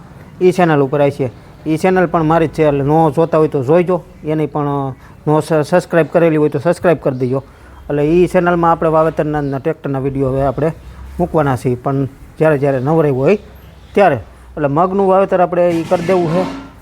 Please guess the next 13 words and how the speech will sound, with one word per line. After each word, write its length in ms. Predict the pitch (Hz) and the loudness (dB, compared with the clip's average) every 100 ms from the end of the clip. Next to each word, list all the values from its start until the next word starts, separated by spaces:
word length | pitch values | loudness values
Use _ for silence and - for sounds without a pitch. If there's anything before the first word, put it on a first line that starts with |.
| - - - | -20 -16 -6
અને 440 | 147 151 147 143 - | -4 -2 -2 -2 0
તલનો 300 | 185 185 175 | 2 4 2
વીડિયો 280 | 175 170 160 | 2 2 2
જો 120 | 160 | 0
કે 120 | 160 | 0
એમાં 220 | 170 170 | 0 0
જ 40 | 139 | -2
મૂક્યો 260 | 147 143 | -4 -2
તો, 180 | 135 196 - - - - - - | -2 -4 -8 -20 -20 -20 -20 -2
તલ 160 | 143 147 | 2 2
આપણે 200 | 147 143 | 2 0
વાવેતર 360 | 147 156 156 | 2 0 -2
કર્યું 320 | 135 202 165 | 0 2 2